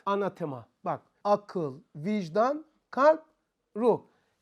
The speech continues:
Karıştır, karıştır pekmez tayin. Oğlan boyu helvaya kader denilir. Dördünün cemidir. Bunu itikada girmiş. Peki ne işe yarayacak bu kader? Kader ne imana girmiş? Beş tane iman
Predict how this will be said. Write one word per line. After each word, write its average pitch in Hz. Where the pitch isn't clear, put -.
Karıştır, 320
karıştır 294
pekmez 247
tayin. 262
Oğlan 254
boyu 185
helvaya 208
kader 196
denilir. -
Dördünün 190
cemidir. 226
Bunu 262
itikada 240
girmiş. 180
Peki 311
ne 370
işe 277
yarayacak 190
bu 208
kader? 190
Kader 285
ne 294
imana 196
girmiş? 202
Beş 311
tane 220
iman 240